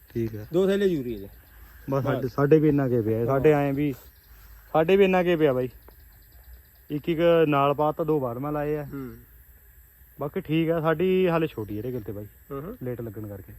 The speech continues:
Speaker 1: ਕੱਦ ਕਾਠ ਛੋਟਾ ਹਾਲੇ ਉਹਦਾ।
Speaker 2: ਜੀਰੀ
Speaker 1: ਬਾਕੀ
Speaker 2: ਠੀਕ ਆ, ਜੀਰੀ ਠੀਕ ਆ।
Speaker 1: ਜੀਰੀ ਠੀਕ ਆ, ਹੁਣ ਟਰਾਲਾ ਦੱਸੂਗਾ।
Speaker 2: ਹੂੰ।
Speaker 1: <laughs> ਨਹੀਂ।
Speaker 2: ਟਰਾਲਾ ਨਹੀਂ, ਕੰਡਾ ਦੱਸੂ।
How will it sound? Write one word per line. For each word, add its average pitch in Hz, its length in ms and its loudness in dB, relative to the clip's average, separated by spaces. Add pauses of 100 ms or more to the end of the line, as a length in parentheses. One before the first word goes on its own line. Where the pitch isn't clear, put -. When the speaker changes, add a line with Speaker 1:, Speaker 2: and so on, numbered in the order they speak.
Speaker 1:
ਕੱਦ 120 220 -8
ਕਾਠ 120 240 -8
ਛੋਟਾ 107 300 -12
ਹਾਲੇ 113 180 -10
ਉਹਦਾ। 120 120 -10
Speaker 2:
ਜੀਰੀ 110 80 -16 (2000)
Speaker 1:
ਬਾਕੀ 147 140 -8
Speaker 2:
ਠੀਕ 156 300 -10
ਆ, 196 60 -18 (220)
ਜੀਰੀ 156 160 -10
ਠੀਕ 156 220 -12
ਆ। 220 80 -14 (220)
Speaker 1:
ਜੀਰੀ 143 240 -4
ਠੀਕ 113 260 -6
ਆ, 139 100 -2
ਹੁਣ 139 140 -2
ਟਰਾਲਾ 131 400 0
ਦੱਸੂਗਾ। 120 380 0 (180)
Speaker 2:
ਹੂੰ। 135 340 0 (580)
Speaker 1:
<laughs> - 300 -8
ਨਹੀਂ। 160 260 4 (200)
Speaker 2:
ਟਰਾਲਾ 175 240 0
ਨਹੀਂ, 156 200 -4
ਕੰਡਾ 175 240 -2
ਦੱਸੂ। 147 300 -10